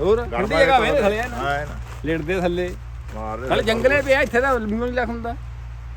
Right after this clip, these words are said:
Speaker 1: ਇਹ ਲਾ ਉਹ ਵੀ ਟਾਈਮ ਤਾਂ ਹਲੇ ਨਦੀਆਂ ਆਉਂਦੀਆਂ ਦੀਆਂ,
Speaker 2: ਨਦੀਆਂ
Speaker 1: ਘੁੰਮਾਂ ਸਾਈਂ।
Speaker 2: ਸਾਫ਼, ਸਾਫ਼ ਪਏ
Speaker 1: ਸਾਫ਼
Speaker 2: ਨੇ।
Speaker 1: ਪਈਆਂ ਤੇ ਘੁੰਮ ਵੀ ਆਕੜਾ ਹੁੰਦਾ ਤਾ। ਹੁਣ ਹਲੇ ਆ ਬੂਟੇ ਹੋ ਰਹੇ ਆ, ਇੱਕ ਜੰਮੇ ਜਾਂ ਇਹ ਨਹੀਂ ਮੁੱਕਦੀ। ਹਾਈ।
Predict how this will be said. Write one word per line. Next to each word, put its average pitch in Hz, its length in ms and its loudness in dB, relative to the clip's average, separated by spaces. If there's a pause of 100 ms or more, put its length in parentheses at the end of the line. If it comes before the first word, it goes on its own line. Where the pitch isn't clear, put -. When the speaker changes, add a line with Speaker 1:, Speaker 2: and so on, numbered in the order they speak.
(1200)
Speaker 1:
ਇਹ 135 80 0
ਲਾ 190 80 4
ਉਹ 220 100 2
ਵੀ 269 100 -6
ਟਾਈਮ 226 280 0
ਤਾਂ 220 140 0
ਹਲੇ 226 160 0
ਨਦੀਆਂ 214 260 -2
ਆਉਂਦੀਆਂ 208 240 0
ਦੀਆਂ, 202 200 -4
Speaker 2:
ਨਦੀਆਂ 202 200 -4
Speaker 1:
ਘੁੰਮਾਂ 208 280 4
ਸਾਈਂ। 190 160 2
Speaker 2:
ਸਾਫ਼, 190 180 -6
ਸਾਫ਼ 123 240 -8
ਪਏ 98 140 -6
Speaker 1:
ਸਾਫ਼ 240 320 8
Speaker 2:
ਨੇ। 233 60 2
Speaker 1:
ਪਈਆਂ 208 120 2
ਤੇ 226 80 0
ਘੁੰਮ 240 260 0
ਵੀ 190 220 -2
ਆਕੜਾ 196 300 0
ਹੁੰਦਾ 147 220 0
ਤਾ। 131 160 -6 (840)
ਹੁਣ 196 160 6
ਹਲੇ 226 120 8
ਆ 226 120 2
ਬੂਟੇ 220 300 -8
ਹੋ 208 180 2
ਰਹੇ 208 140 2
ਆ, 202 140 -2
ਇੱਕ 196 160 -8
ਜੰਮੇ 190 320 -4
ਜਾਂ 196 220 -2
ਇਹ 185 160 -2
ਨਹੀਂ 185 100 -4
ਮੁੱਕਦੀ। 143 320 -8 (4000)
ਹਾਈ। 117 200 -8